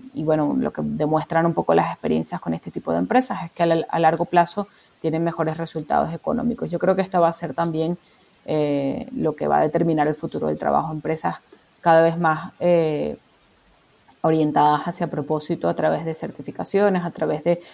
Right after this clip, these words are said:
su propia constitución legal. Y finalmente, eh, que también lo hemos hablado, yo creo que, eh, va, estamos empezando a transitar a un mundo post-titulitis. O sea, los títulos universitarios, las certificaciones, como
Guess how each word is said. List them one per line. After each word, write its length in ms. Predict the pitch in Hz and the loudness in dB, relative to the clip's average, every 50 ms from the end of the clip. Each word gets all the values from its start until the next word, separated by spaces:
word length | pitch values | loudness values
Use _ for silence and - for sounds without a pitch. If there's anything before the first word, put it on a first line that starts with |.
| - _ | -20 _
su 180 | - - 175 160 | -4 -2 -2 0
propia 260 | - 170 - 165 156 | 0 2 2 2 2
constitución 680 | - 165 - - 170 165 - - - - 151 151 147 151 | 2 0 -2 -2 -4 -4 -4 -6 -8 -6 -6 -4 -4 -2
legal. 420 | 151 151 151 151 147 147 147 135 - _ _ _ _ _ _ _ _ _ | -2 -2 0 0 0 0 -2 -4 -8 _ _ _ _ _ _ _ _ _
Y 400 | 180 175 175 170 165 160 160 - - | 0 0 2 2 0 -2 -4 -6 -2
finalmente, 1080 | - 196 190 196 190 190 190 202 208 202 226 247 247 254 240 - - 214 220 247 269 - _ _ _ _ _ _ _ _ _ _ _ _ _ _ - | 0 2 2 4 4 4 4 2 2 2 2 4 4 2 2 0 -2 -4 -4 -4 -6 -12 _ _ _ _ _ _ _ _ _ _ _ _ _ _ -2
eh, 440 | 175 170 160 156 156 156 147 127 - | 0 0 0 0 -2 -4 -4 -4 -4
que 100 | - 165 | -6 -2
también 260 | 165 165 165 165 165 | -2 0 0 0 2
lo 60 | 180 185 | 2 2
hemos 220 | 190 202 190 190 | 2 0 0 0
hablado, 500 | 196 185 196 214 214 208 196 202 208 208 - _ _ _ _ _ _ - | 0 2 4 4 4 4 4 2 0 -2 -6 _ _ _ _ _ _ -20
yo 100 | - - | -8 -2
creo 160 | - 190 185 | -2 0 2
que, 320 | 185 196 190 180 - - - | 4 4 4 4 2 0 -4
eh, 240 | - - 185 175 185 - 175 | -4 -4 -2 -4 -4 0 4
va, 160 | 175 175 165 - | 4 4 4 4
estamos 520 | 175 - - - 180 185 202 214 220 226 233 | -2 -4 2 4 4 4 4 2 2 2 0
empezando 680 | 214 185 185 185 180 - 185 180 185 190 185 196 202 208 | -2 0 -2 -4 -2 -2 0 0 0 0 2 2 4 4
a 180 | 202 196 185 | 4 4 2
transitar 480 | 190 175 180 180 - 185 180 - 170 190 | 0 -2 -2 -2 -2 -4 -2 0 0 2
a 40 | 202 | 2
un 100 | 190 180 | 2 2
mundo 260 | 180 185 180 196 190 | 2 2 2 0 2
post-titulitis. 880 | - 196 185 - - 180 - 165 160 156 151 147 - 151 - - - - _ _ - - - _ _ _ | 2 0 0 0 -4 -4 -2 -2 -2 -2 -2 -4 -4 -8 -10 -12 -12 -20 _ _ -20 -20 -20 _ _ _
O 20 | _ | _
sea, 160 | - 139 156 | -2 0 0
los 180 | 156 165 165 - | 0 0 -2 -2
títulos 380 | - 190 180 190 190 202 196 | -2 0 4 4 4 4 4
universitarios, 920 | 202 196 185 180 170 165 170 - 175 - - 185 190 185 185 180 185 185 180 | 2 0 2 0 0 -2 -2 -8 -4 2 4 6 6 6 6 4 2 2 0
las 200 | 175 170 - - | -2 -4 -4 -6
certificaciones, 1120 | - 160 - - - - 180 - - 165 - - - 202 202 196 196 190 185 185 185 185 | -8 -6 -6 -8 -8 -8 -10 -8 -6 -6 -6 -2 0 2 2 4 2 2 2 0 -2 -4
como 360 | 185 - 170 170 165 160 151 | -4 -6 -4 -2 -2 -2 -4